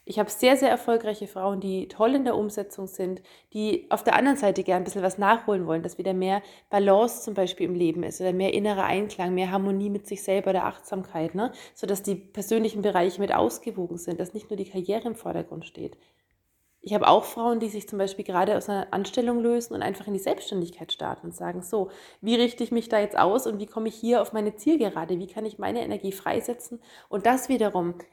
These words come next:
in Einklang, in Balance stimmig mit Familie zum Beispiel hinbekommen oder in der Partnerschaft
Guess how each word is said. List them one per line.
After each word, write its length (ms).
in 160
Einklang, 380
in 120
Balance 340
stimmig 560
mit 160
Familie 380
zum 160
Beispiel 280
hinbekommen 540
oder 140
in 80
der 80
Partnerschaft 800